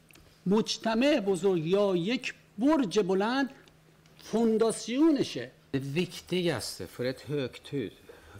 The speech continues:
Speaker 2: för ett högt hus, för en bostadskomplex, det är ju egentligen grunden, att grunden måste hålla.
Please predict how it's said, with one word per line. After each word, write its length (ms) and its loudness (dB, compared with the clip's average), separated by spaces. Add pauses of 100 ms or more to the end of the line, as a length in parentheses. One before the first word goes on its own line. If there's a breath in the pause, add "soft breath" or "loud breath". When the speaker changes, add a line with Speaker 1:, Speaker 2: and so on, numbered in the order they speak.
Speaker 2:
för 120 -6
ett 140 -6
högt 420 -4
hus, 380 -6 (220)
för 120 -10
en 260 -6 (580 loud breath)
bostadskomplex, 1040 -4 (460)
det 140 -4 (140)
är 40 -2 (120)
ju 180 -6
egentligen 920 -6
grunden, 540 -4
att 100 -4 (220)
grunden 400 0
måste 300 -6
hålla. 380 -4